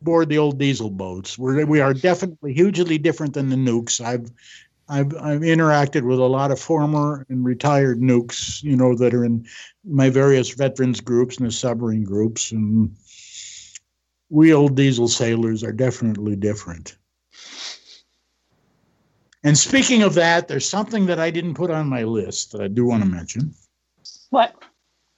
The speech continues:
Speaker 1: The hat I was wearing,
Speaker 2: Mm-hmm.
Speaker 1: I still have on. I haven't worn before. As a matter of fact,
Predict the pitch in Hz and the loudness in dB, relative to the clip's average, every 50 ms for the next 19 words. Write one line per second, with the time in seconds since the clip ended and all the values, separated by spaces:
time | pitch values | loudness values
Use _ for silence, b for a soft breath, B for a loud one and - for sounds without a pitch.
0 | _ _ _ _ 156 147 156 135 185 208 202 202 202 170 160 156 143 120 135 135 | _ _ _ _ 0 0 2 4 4 4 6 4 4 4 4 2 2 0 0 0
1 | 131 127 123 117 113 113 117 139 185 190 - _ _ _ _ _ _ _ _ _ | 0 0 0 0 -4 -6 -6 -6 -8 -8 -12 _ _ _ _ _ _ _ _ _
2 | - 240 - - 220 - 180 180 190 214 254 247 - _ _ _ _ _ _ _ | -8 -8 -6 -4 -4 -4 -4 -4 -2 -2 -2 -2 -4 _ _ _ _ _ _ _
3 | 156 156 147 143 143 131 120 101 90 82 - 139 143 139 _ _ _ _ b b | -4 -2 0 0 0 0 -2 -6 -10 -10 -10 -12 -12 -12 _ _ _ _ b b
4 | b b b _ _ _ _ _ _ _ _ _ _ _ _ _ _ _ _ _ | b b b _ _ _ _ _ _ _ _ _ _ _ _ _ _ _ _ _
5 | - 107 110 123 127 143 135 131 131 135 131 127 120 120 117 117 123 110 101 101 | -12 -6 -4 -4 -2 -2 0 2 2 4 2 2 2 0 -2 0 -2 -2 -2 -2
6 | 101 123 117 117 113 113 139 135 123 - | -2 -2 -2 0 0 2 2 0 0 0